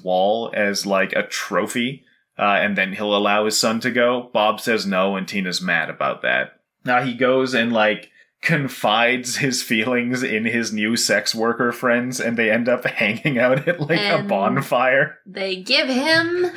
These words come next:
Speaker 1: Oh, well, they go out for drinks, and then it turns <laughs> out that they also, he also tries crack while he's hanging out with them.
Speaker 2: Yeah.
Speaker 1: And, uh, then he's, like, shows up hungover in the morning because he hasn't been sleeping as well.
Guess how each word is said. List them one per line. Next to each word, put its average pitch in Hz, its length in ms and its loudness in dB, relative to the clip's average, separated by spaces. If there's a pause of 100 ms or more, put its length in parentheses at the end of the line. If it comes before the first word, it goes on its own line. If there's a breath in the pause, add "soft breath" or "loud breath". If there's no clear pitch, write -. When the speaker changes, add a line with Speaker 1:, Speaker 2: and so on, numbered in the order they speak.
(200)
Speaker 1:
Oh, - 200 4
well, 185 120 4
they 180 280 2
go 202 280 4
out 220 160 0
for 147 160 0
drinks, 139 560 -2
and 139 300 0
then 143 220 4
it 120 180 -2
turns 165 520 2
<laughs> - 0 -
out 151 240 2
that 165 260 -4
they 156 180 2
also, 139 480 2
he 156 140 2
also 143 380 2
tries 135 500 2
crack 110 640 -2
while 117 280 2
he's 120 240 -2
hanging 123 380 -2
out 131 180 2
with 175 160 -12
them. 151 320 -2 (340 soft breath)
Speaker 2:
Yeah. 240 320 -2 (300)
Speaker 1:
And, 143 260 4
uh, 139 320 6
then 143 200 2
he's, 143 260 0
like, 139 180 2
shows 143 400 2
up 139 180 2
hungover 123 880 2
in 120 180 0
the 110 80 2
morning 104 540 0
because 120 280 -2
he 120 80 0
hasn't 143 320 0
been 113 160 -2
sleeping 104 600 -2
as 90 180 -6
well. 90 460 0